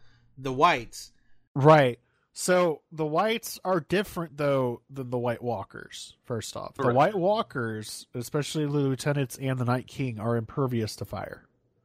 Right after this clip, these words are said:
Speaker 3: Because
Speaker 1: How
Speaker 3: they
Speaker 1: did we
Speaker 3: were
Speaker 1: ha-
Speaker 3: created by Dragonglass.
Speaker 2: Exactly.
Speaker 3: Or at least the Night King was.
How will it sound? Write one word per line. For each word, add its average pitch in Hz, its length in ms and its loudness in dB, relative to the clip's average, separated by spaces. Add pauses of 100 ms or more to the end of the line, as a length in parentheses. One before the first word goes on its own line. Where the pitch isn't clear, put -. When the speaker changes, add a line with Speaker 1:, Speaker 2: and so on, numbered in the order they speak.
(340)
Speaker 3:
Because 127 300 4
Speaker 1:
How 127 60 2
Speaker 3:
they 127 60 6
Speaker 1:
did 131 100 4
we 202 100 4
Speaker 3:
were 120 80 2
Speaker 1:
ha- 180 100 2
Speaker 3:
created 127 720 0 (460)
by 101 320 -2
Dragonglass. 92 760 -8 (360)
Speaker 2:
Exactly. 120 280 4
Speaker 3:
Or 113 60 4
at 113 80 -4
least 120 220 -4
the 120 80 -4
Night 104 240 -2
King 92 200 -8
was. - 320 -14